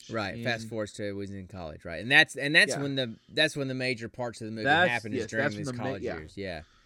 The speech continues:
Speaker 1: But
Speaker 2: Oh,
Speaker 1: he,
Speaker 2: yeah.
Speaker 1: but he, but still, he goes back in time a lot, you know, to those other mi-, those other things, right?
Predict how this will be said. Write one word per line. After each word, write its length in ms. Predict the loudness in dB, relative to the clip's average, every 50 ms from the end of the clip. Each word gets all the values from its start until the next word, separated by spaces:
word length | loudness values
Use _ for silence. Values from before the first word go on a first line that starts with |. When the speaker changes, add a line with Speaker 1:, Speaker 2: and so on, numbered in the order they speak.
| _ _ -20 _ _
Speaker 1:
But 160 | 2 4 6 8
Speaker 2:
Oh, 40 |
Speaker 1:
he, 60 | 8 8
Speaker 2:
yeah. 80 | 8
Speaker 1:
but 120 | 10 10 10
he, 100 | 8 6
but 220 | 4 2 0 2
still, 480 | 2 4 6 6 6 6 4 2 -4 _ _ _ _ _ _ _ _ _ _ _ _
he 180 | -4 -2 -2 0
goes 240 | 2 0 0 0 0
back 360 | 2 4 6 6 6 4 0
in 100 | -6 -6
time 460 | -6 -6 -6 -4 -2 -2 -2 -2 -4
a 80 | -4 -4
lot, 320 | -6 -8 -8 -10 -12 -12 -12
you 160 | -12 -10 -10 -10
know, 60 | -10
to 120 | -10 -10
those 180 | -10 -8 -8 -6
other 200 | -6 -6 -6 -8
mi-, 180 | -8 -10 -10 -12 -12
those 220 | -10 -10 -8 -8 -8
other 200 | -8 -8 -10 -12
things, 460 | -10 -10 -8 -8 -8 -10 -12 -12 -12
right? 280 | -10 -8 -8 -8 -10